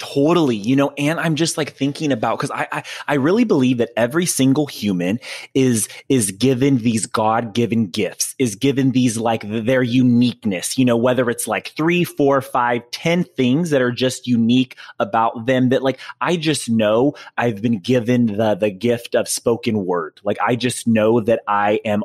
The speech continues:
on, I'm activated when I'm on a mic, when I'm in front of a room, you know, as I taught indoor cycling, as, you know, I would speak at rallies in high school, as I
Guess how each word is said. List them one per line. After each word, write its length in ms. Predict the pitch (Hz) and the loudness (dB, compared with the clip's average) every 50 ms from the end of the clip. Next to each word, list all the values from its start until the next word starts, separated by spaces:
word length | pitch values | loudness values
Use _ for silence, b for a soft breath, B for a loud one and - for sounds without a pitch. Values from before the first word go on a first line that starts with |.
| - _ | -6 _
on, 440 | - 127 127 123 123 123 123 123 123 - - | 0 2 2 4 2 2 2 0 -2 -2 -4
I'm 200 | 104 104 98 104 - _ | -6 -6 -6 -8 -10 _
activated 840 | - - 139 143 - - - 139 127 113 127 123 127 127 127 127 123 | -6 -4 -4 -6 -8 -2 -2 -2 0 2 0 2 2 2 2 2 2
when 340 | 120 104 104 117 117 117 - - | 0 0 0 0 0 0 -2 -2
I'm 340 | 110 110 107 107 107 110 110 - | -2 -2 0 0 -2 -2 -4 -2
on 160 | 113 113 113 | -2 -2 0
a 60 | 110 | 0
mic, 340 | 107 107 107 95 87 80 - _ | 0 0 0 0 -2 -4 -8 _
when 160 | - 123 120 | -2 0 2
I'm 120 | 117 117 117 | 2 2 0
in 60 | 107 | -2
front 240 | - - 120 113 117 | -2 -2 -2 0 0
of 80 | 107 | 2
a 80 | 110 107 | 0 0
room, 380 | 98 95 107 98 92 90 92 | 2 2 0 0 0 -2 -2
you 60 | 98 101 | 0 0
know, 120 | 101 - | 0 0
as 160 | - 117 117 110 | 0 0 0 0
I 120 | 110 107 | -2 -2
taught 260 | - - - 110 107 - | -2 -2 -2 -2 0 0
indoor 260 | 139 135 131 120 127 127 | 0 0 2 2 0 0
cycling, 580 | 123 - 131 113 110 - - 107 101 104 107 | 0 -2 0 -2 -2 0 0 0 0 2 0
as, 280 | 110 113 113 110 104 - | 0 0 0 -2 -2 -2
you 80 | 110 110 | -2 0
know, 140 | 104 107 107 | 2 2 2
I 80 | 104 | 2
would 160 | 104 107 110 B B B B | 2 2 0 B B B B
speak 320 | B - - - 156 139 - | B -6 -4 -2 -2 0 0
at 140 | 131 95 95 | 0 0 0
rallies 460 | 113 123 139 160 156 131 127 120 113 | 0 0 2 2 2 2 2 2 2
in 160 | 110 120 120 | 0 0 -2
high 220 | 120 - 147 139 | -2 -2 -2 -2
school, 360 | 117 - - - - 110 107 107 | -2 -4 -8 -6 -4 -2 0 2
as 160 | 113 113 113 | 2 2 2
I 360 | 113 110 107 107 107 107 104 | 2 2 2 2 0 0 -4